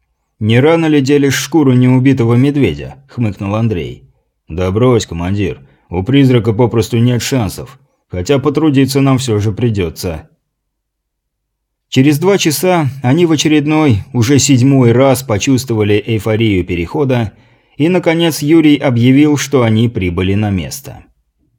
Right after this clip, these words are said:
У него полный доступ ко всем системам корабля. Правда, управлять эдакой громадиной кречет всё же не сможет. Это не то же самое, что просто пробраться сквозь пароли и коды,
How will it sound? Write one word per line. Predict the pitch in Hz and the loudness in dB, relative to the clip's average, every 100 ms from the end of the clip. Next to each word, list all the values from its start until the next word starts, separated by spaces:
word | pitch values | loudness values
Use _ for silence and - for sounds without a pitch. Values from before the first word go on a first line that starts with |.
| _ _ _ _ - | _ _ _ _ -2
У | 123 | 2
него | 156 165 185 | 2 2 2
полный | 185 175 165 156 | 2 2 2 0
доступ | 151 156 147 120 | 0 0 0 -4
ко | - 120 | -2 -4
всем | - 143 | -2 -2
системам | 127 120 123 120 120 | -2 -2 0 0 0
корабля. | 117 117 107 87 76 71 - _ _ _ _ _ | 0 -2 -2 -4 -8 -10 -16 _ _ _ _ _
Правда, | - 113 110 | -2 0 2
управлять | 120 113 117 127 135 117 | 2 2 2 4 4 2
эдакой | 113 104 113 | 0 0 0
громадиной | 110 127 127 127 110 113 110 | 2 2 4 2 2 0 0
кречет | 123 117 117 - | 0 0 -2 -4
всё | - 120 | -4 -2
же | 113 120 120 | 0 0 0
не | 127 123 | 0 0
сможет. | - 156 170 85 78 - - _ _ | 0 -2 -2 -2 -6 -12 -20 _ _
Это | 95 98 120 | -6 0 2
не | 135 | 2
то | 139 160 | 2 0
же | 107 92 | 0 -2
самое, | 135 127 101 85 | -2 0 0 -4
что | - | -6
просто | 104 123 113 98 | -2 -2 -2 -4
пробраться | 101 101 95 92 - | -4 -2 -2 -2 -4
сквозь | 95 107 98 | -8 -6 -6
пароли | - 107 113 101 | -2 0 2 2
и | 95 | 0
коды, | 113 135 117 95 | 0 0 0 -4